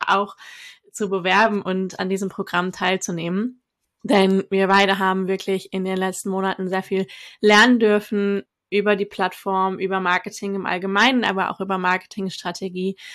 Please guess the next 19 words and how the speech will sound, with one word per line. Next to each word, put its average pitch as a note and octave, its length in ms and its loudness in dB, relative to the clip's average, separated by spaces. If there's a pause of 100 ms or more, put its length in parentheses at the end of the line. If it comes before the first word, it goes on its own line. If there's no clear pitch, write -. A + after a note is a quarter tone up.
(200)
Und F#3+ 140 0
das F#3 200 0
war F#3 160 0
wirklich F3+ 560 -6
wahnsinnig F#3 640 0
wertvoll. F#3 680 2 (340)
So A#3+ 220 6
wertvoll, B3+ 580 6
dass - 640 2
wir G3 380 2
dem G3+ 320 2
ganzen G3 380 2
Thema G3 300 0
jetzt F#3 440 -4
eine F#3 200 0
Podcast-Folge F#3 960 -6
widmen F3+ 360 -6
möchten. F3+ 560 -8 (260)
Und G3 840 0